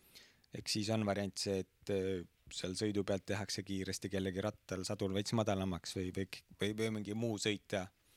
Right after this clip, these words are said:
kes siis parajasku sõidab sama võistlust, et selle ratas nagu kuidagi kasutusse võtta. Aga, aga siiamaani, jah, vähemalt sellel aastal minul ei olnud sellist juhust, et oleks pidanud nõnda tegema, et kõik,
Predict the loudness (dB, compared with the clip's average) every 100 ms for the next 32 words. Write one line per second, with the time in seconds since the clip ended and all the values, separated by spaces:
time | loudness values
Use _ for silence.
0 | _ _ -10 -10 _ -8 -2 0 0 -2
1 | -2 -4 -4 -2 2 2 2 -2 _ -2
2 | 2 2 2 0 -2 -6 -8 0 2 2
3 | 0 -2 -4 -4 -4 -8 -8 -8 -2 -2
4 | -2 -4 -4 -4 -8 -4 -4 -4 -2 2
5 | 4 8 8 8 4 2 -2 -6 -18 -20
6 | -20 -20 _ _ _ -20 _ -4 0 0
7 | -4 -20 -20 -12 2 2 2 2 2 4
8 | 4 4 2 0 0 2 2 2 2 2
9 | 0 -2 -4 -4 -2 -2 -2 -10 -4 -4
10 | -4 -2 -2 0 -2 -2 -4 -8 -10 -10
11 | -10